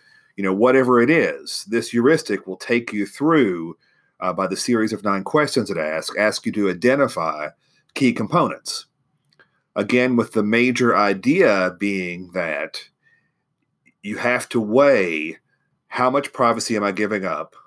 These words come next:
Exactly who am I giving up privacy to?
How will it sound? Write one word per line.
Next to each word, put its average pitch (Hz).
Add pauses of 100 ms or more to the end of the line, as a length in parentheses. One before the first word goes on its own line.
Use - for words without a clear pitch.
(500)
Exactly 113
who 135
am 127
I 107
giving 101
up 98
privacy 92 (140)
to? 85